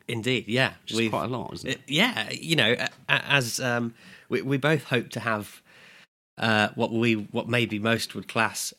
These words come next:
Speaker 1: including us, including us, as an ordinary week, and then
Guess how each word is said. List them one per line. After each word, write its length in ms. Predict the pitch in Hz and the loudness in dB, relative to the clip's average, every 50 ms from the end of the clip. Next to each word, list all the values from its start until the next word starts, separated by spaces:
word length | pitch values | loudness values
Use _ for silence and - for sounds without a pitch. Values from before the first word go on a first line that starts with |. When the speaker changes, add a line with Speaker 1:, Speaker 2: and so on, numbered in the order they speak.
| - | -2
Speaker 1:
including 480 | 120 147 175 160 127 113 98 95 98 101 | 0 2 2 2 2 0 0 0 0 -2
us, 260 | 98 95 95 - - - - | -2 -2 -4 -6 -10 -8 -6
including 400 | 107 107 - 113 104 98 98 95 | -6 -4 -2 -2 -4 -2 -4 -4
us, 160 | 92 98 - | -6 -6 -6
as 160 | - 101 101 | -8 -6 -6
an 160 | 101 101 104 107 - | -4 -2 -2 -2 -2
ordinary 480 | - 110 110 101 101 104 104 101 101 | -2 -4 -2 0 0 0 0 0 0
week, 300 | 110 123 117 104 - - | 2 2 2 0 0 -6
and 100 | - 98 | -6 -6
then 220 | 101 104 101 101 | -4 -4 -4 -4